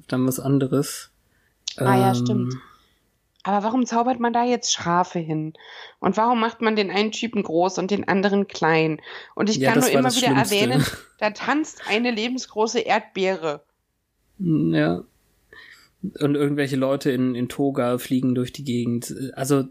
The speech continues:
Speaker 1: ich hab das jetzt nicht besonders ernst genommen. Das war halt dafür da, um zu zeigen, dass sie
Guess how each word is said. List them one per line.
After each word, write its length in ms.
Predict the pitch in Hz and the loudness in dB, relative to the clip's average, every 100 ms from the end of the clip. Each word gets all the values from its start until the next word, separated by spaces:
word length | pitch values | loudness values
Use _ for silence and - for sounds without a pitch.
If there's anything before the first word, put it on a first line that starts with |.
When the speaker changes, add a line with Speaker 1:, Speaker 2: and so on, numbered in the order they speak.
| - - 127 - | -10 -20 -18 -12
Speaker 1:
ich 180 | - - | -6 -2
hab 100 | 170 | 0
das 140 | 165 156 | 0 0
jetzt 220 | 151 - | 0 -2
nicht 160 | 143 | -2
besonders 400 | 156 143 139 131 | 0 2 2 0
ernst 320 | 120 131 147 - | 0 0 2 0
genommen. 400 | 127 117 120 127 | 0 0 -2 -2
Das 260 | 127 - 147 | -4 -6 -10
war 380 | 147 123 139 | -2 0 2
halt 300 | 143 139 139 | 2 2 2
dafür 240 | 135 - 135 | -2 0 0
da, 240 | 131 143 | 2 2
um 220 | 151 143 | 2 0
zu 100 | 143 | -2
zeigen, 380 | 143 139 135 139 | -2 0 2 2
dass 160 | 135 - | 0 0
sie 340 | 131 135 135 | 0 0 -2